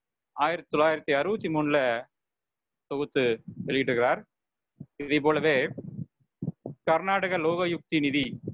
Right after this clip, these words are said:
என்ற கன்னட அகராதியை, அ, பதிப்பாசிரியர்களான பாசில் மிசன், அ, பெங்களூர் இவர்கள் ஆயிரத்தி தொள்ளாயிரத்தி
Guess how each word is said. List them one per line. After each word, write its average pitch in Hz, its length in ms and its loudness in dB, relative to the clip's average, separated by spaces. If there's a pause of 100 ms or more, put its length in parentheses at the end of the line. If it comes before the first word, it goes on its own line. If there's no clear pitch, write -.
(320)
என்ற 143 540 0 (380)
கன்னட 180 240 0
அகராதியை, 139 680 -2 (600)
அ, 131 240 0
பதிப்பாசிரியர்களான 135 1080 0 (320)
பாசில் 135 500 0 (160)
மிசன், 175 440 -2 (480)
அ, 135 60 0
பெங்களூர் 170 400 2
இவர்கள் 139 520 0 (340)
ஆயிரத்தி 156 560 -2
தொள்ளாயிரத்தி 143 520 0